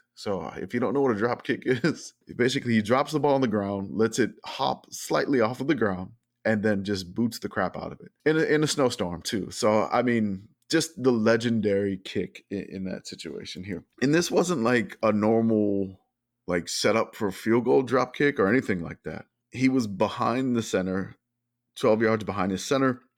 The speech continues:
si-, over sixty yards away from the goalpost. He waited for the snap.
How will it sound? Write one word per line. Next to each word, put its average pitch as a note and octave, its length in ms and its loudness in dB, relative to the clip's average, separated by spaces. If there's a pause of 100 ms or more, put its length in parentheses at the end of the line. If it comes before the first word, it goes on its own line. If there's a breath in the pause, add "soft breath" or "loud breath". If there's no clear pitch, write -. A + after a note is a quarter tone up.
si-, B2 380 -2
over C3 300 4
sixty B2+ 300 -2
yards G#2 180 4
away F#2+ 180 2
from F#2 140 -6
the F2+ 60 -6
goalpost. G2+ 600 0 (140)
He A2+ 160 0
waited G#2 360 2
for G2 120 -2
the F2 80 -10
snap. C#3 380 -2